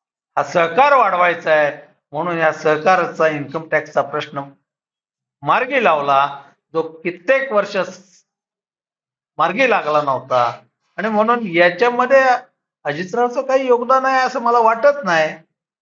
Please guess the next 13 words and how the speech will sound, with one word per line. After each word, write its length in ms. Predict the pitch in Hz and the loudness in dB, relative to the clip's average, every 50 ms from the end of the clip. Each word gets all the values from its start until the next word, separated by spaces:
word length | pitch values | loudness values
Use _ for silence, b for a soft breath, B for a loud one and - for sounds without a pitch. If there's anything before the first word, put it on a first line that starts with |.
| _ _ _ _ _ _ _ | _ _ _ _ _ _ _
विनाकारण 580 | 170 165 170 214 254 240 262 262 277 285 277 269 | -8 -2 0 0 2 2 2 2 2 0 -4 -4
कुणाच 380 | 254 233 240 262 254 240 247 | -4 -2 0 -2 -2 0 0
तरी 340 | 262 262 277 277 262 233 202 180 - - - - _ _ _ _ _ _ _ _ _ _ _ _ _ _ _ | 2 2 4 2 2 2 0 -2 -6 -14 -20 -20 _ _ _ _ _ _ _ _ _ _ _ _ _ _ _
दुसऱ्याचं 480 | 165 165 165 - 220 247 247 247 262 | -10 -8 -2 2 2 2 4 4 2
काम 180 | 247 262 262 262 | 2 2 2 2
माझं 360 | 254 240 226 202 226 254 240 | 2 0 2 2 0 0 0
काम 180 | 240 247 254 247 | 0 -2 0 0
म्हणून 220 | 240 240 247 254 | -2 -4 -4 -2
सांगायची 480 | 233 220 226 220 214 233 233 226 233 233 | -2 -2 -2 0 0 0 0 0 -2 -2
त्यांची 280 | 214 226 220 202 220 | -2 -2 -2 -2 -6
प्रवृत्ती 560 | 226 220 214 202 196 185 202 202 196 202 202 196 | -6 -2 0 0 2 2 0 -2 -2 -6 -6 -4
नेहमीचीच 560 | 190 175 165 190 220 208 190 196 165 - - | -4 -4 -4 -4 -6 -6 -8 -12 -10 -4 -2
आहे. 280 | 151 143 139 147 151 | -2 -2 -2 -4 -8